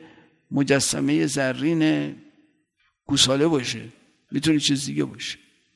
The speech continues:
ولی مشابهش هست. نباید ما به صرف اینها توجه کنیم. این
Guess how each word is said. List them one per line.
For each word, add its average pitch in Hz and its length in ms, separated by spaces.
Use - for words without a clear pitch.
ولی 165 220
مشابهش 135 840
هست. 117 340
نباید 165 680
ما 170 840
به 143 80
صرف 170 500
اینها 135 460
توجه 131 800
کنیم. 104 380
این 254 360